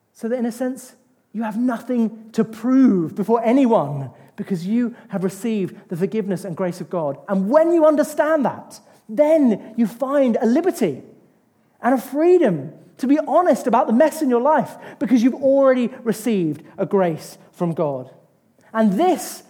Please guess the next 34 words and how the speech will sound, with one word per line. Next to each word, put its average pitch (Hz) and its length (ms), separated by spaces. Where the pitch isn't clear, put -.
passage, 226 520
this 302 200
story 330 380
of 170 100
Samson 233 580
is 302 340
significant 285 800
because 277 180
I 330 140
think 320 160
in 285 160
this 359 240
moment 277 500
we 277 100
see 349 300
the 262 80
grace 269 260
of 247 80
God. 285 420
Despite 320 500
the 269 80
fact 311 380
that 247 160
Samson 302 400
has 269 140
been 269 260
such - 580
an 277 120
idiot 285 580
for 247 160
a 254 40
number 311 380
of 302 100
chapters, 240 720